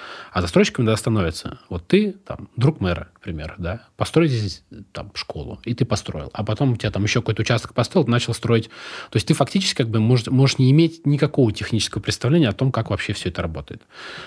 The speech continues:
да, и тебе, конечно, сложнее всего. На остальных рынках это невозможно. То есть ты не можешь прийти, там, я не знаю, на рынок I T и не понимать ничего как бы в разработке, да,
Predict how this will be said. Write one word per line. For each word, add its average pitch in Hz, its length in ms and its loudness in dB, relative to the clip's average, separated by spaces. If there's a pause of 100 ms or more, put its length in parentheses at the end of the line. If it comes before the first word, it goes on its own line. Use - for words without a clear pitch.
(160)
да, 98 180 0
и 113 100 -2
тебе, 120 220 4
конечно, 127 220 0
сложнее 110 320 0
всего. - 360 -4 (120)
На 123 160 4
остальных 143 320 4
рынках 170 240 2
это 131 100 -4
невозможно. 123 600 2
То - 80 -4
есть 95 120 -2
ты 120 60 0
не 107 80 4
можешь 127 240 4
прийти, 110 240 -4
там, 101 140 -2
я 95 60 0
не 95 60 -2
знаю, 98 160 -2
на 113 80 4
рынок 131 220 4
I 101 80 2
T - 160 -4
и 143 160 4
не 131 120 6
понимать 117 440 2
ничего 104 380 -2
как - 140 -12
бы 90 80 -2
в 87 40 -2
разработке, 90 540 -2
да, 90 220 -6